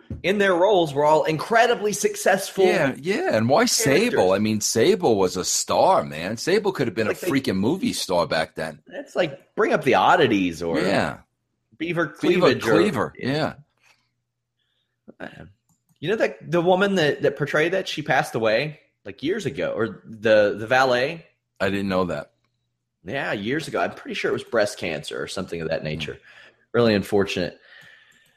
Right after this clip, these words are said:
Speaker 1: Russo devised the infamous Brawl for All tournament. I know this to be true because I wrote
Speaker 2: Yeah, we talked
Speaker 1: six thousand
Speaker 2: about
Speaker 1: words.
Speaker 2: it, me and you. Yeah, you were the only one to really ask me good questions about that, bro.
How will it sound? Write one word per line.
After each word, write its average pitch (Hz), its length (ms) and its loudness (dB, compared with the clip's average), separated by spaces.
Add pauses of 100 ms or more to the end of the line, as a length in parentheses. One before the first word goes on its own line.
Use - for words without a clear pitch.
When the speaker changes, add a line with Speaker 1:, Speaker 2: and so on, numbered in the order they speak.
(360)
Speaker 1:
Russo 180 500 6
devised 156 440 4
the 156 100 -2
infamous 165 300 0
Brawl 175 320 4
for 156 200 0
All 117 100 2
tournament. 113 340 -4
I 247 120 4
know 220 220 4
this 254 160 -4
to 175 80 -12
be 165 120 -4
true 185 300 -4
because 165 200 -6
I 180 60 4
wrote 185 240 4
Speaker 2:
Yeah, 127 60 -2
we - 80 4
talked 170 200 2
Speaker 1:
six 214 120 4
thousand 190 100 -2
Speaker 2:
about 131 200 4
Speaker 1:
words. 127 180 4
Speaker 2:
it, 120 40 0
me 117 60 2
and 110 120 2
you. 107 100 0
Yeah, 120 180 2
you 131 160 4
were 151 60 4
the 147 160 4
only 147 240 4
one 143 260 2
to 139 140 -4
really 127 320 6
ask 127 200 0
me 123 140 -2
good 123 240 -2
questions 117 440 0
about 85 320 -4
that, 76 220 -10
bro. 80 280 -8